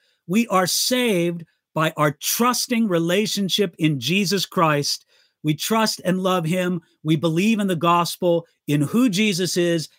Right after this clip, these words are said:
and what he came to do for us in his work at the cross and the empty tomb. Now, whatever obedience we bring to God after that is important, but it's not the basis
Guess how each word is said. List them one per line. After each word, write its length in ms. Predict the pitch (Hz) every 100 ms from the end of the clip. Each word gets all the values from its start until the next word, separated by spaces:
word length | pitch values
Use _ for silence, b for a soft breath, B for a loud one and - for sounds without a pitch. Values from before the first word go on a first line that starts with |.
| _
and 200 | 143 135
what 200 | 160 233
he 140 | 214 202
came 280 | 226 220
to 80 | 190
do 240 | 160 175 170
for 160 | 175
us 300 | 160 151 - - b b
in 140 | 175
his 160 | 170 143
work 260 | 156 185 180
at 100 | 156
the 100 | 131
cross 500 | - 220 220 214 -
and 180 | 170
the 140 | 180 -
empty 340 | 156 160 170
tomb. 520 | 151 160 139 113 87 - _ _ _ _ _ -
Now, 380 | 190 180 110 - _ _ _ _ _ _ _ _ -
whatever 500 | 196 226 240 220 214
obedience 920 | 196 151 117 226 262 330 311 190 151
we 200 | 151 196
bring 320 | 165 180 190 165
to 100 | 165
God 320 | 170 170 165
after 360 | 180 254 294 214
that 200 | 170 156 -
is 180 | 170 147
important, 840 | 139 120 - 392 - 131 87 - - _ _ _
but 140 | - 175
it's 160 | 160
not 580 | 165 165 202 262 - - -
the 120 | 151
basis 560 | 165 180 170 - 127 -